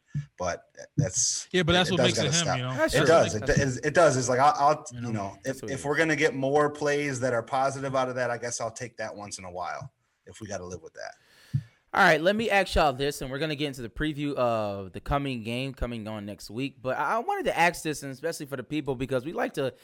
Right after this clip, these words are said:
Speaker 3: you know, uh, the Bills is good. We're good, and we like to, you
Speaker 1: Yeah.
Speaker 3: know, look at the standings. So we're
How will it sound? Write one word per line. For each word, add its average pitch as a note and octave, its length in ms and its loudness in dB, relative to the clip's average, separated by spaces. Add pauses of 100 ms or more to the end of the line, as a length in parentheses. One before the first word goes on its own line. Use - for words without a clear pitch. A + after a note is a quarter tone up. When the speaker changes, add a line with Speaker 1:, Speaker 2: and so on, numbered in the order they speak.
(340)
Speaker 3:
you D#3+ 140 -8
know, E3 320 2
uh, C3+ 520 -2 (300)
the C#3+ 80 -6
Bills F#3 320 2
is E3 140 -4
good. F3 400 4
We're C#3 160 -4
good, C3 480 0
and C3+ 160 -6
we D#3+ 80 -2
like F3 300 2
to, F3+ 120 -2
you - 120 -2
Speaker 1:
Yeah. - 40 -2
Speaker 3:
know, F3 120 0
look D#3+ 180 0
at E3 80 -2
the D#3 80 -6
standings. D3 560 -2
So D#3+ 380 2 (380)
we're G3+ 200 2